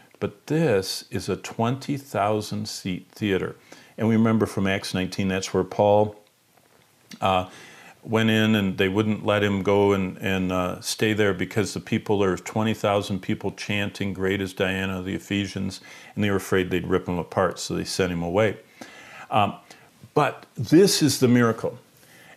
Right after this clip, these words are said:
and I call it God's word prevailed in dark Ephesus.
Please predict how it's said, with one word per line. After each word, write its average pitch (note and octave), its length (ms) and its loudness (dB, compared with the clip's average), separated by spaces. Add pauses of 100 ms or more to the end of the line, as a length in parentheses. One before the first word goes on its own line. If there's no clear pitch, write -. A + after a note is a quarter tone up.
and G#2+ 100 0
I G#2+ 60 2
call C3 240 6
it - 100 0
God's B2+ 340 2
word C#3 180 4
prevailed G#2+ 420 2
in G2 80 2
dark G2 300 2
Ephesus. - 680 -4